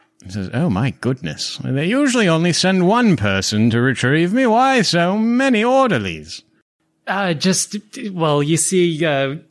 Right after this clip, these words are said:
Speaker 2: you need help, uh, moving around last I checked. So, uh, we thought we'd bring, you know, the whole crew here. But don't worry, you're safe.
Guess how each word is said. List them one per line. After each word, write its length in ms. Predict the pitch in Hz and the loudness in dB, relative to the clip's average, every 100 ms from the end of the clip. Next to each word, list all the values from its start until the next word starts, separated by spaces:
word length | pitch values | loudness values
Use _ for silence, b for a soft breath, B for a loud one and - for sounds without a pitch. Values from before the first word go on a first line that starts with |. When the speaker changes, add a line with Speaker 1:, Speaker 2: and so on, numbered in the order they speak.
| _ _ - | _ _ -4
Speaker 2:
you 160 | 185 | 0
need 160 | 190 151 | 2 2
help, 340 | 160 160 165 | 2 0 -2
uh, 420 | 190 190 151 131 135 | -6 -4 -2 0 0
moving 320 | 156 147 135 | 0 0 0
around 640 | 131 131 123 117 143 160 | 0 -2 -2 -4 -8 -6
last 340 | 151 123 - 123 | -4 -4 -4 -4
I 200 | 113 110 | -4 -6
checked. 440 | - 117 113 - | -6 -6 -6 -8
So, 400 | - 123 113 110 B B B - | -4 -2 -2 -6 B B B -6
uh, 340 | 131 120 110 113 | -4 -2 -4 -4
we 80 | 123 | -2
thought 200 | 131 127 | -2 -2
we'd 200 | 117 107 | -4 -2
bring, 340 | 117 110 110 b b b - | -4 -4 -10 b b b -8
you 100 | 123 | -6
know, 220 | 110 98 | -6 -6
the 80 | 123 | -6
whole 220 | 113 127 | -2 -4
crew 260 | 127 - 117 | -4 -4 -4
here. 260 | 110 107 | -4 -6
But 260 | 107 135 135 | -4 -4 -2
don't 180 | 190 190 | -2 0
worry, 180 | 170 185 | 0 0
you're 160 | 170 | 0
safe. 500 | 165 143 127 175 - | 0 -2 -2 -4 -10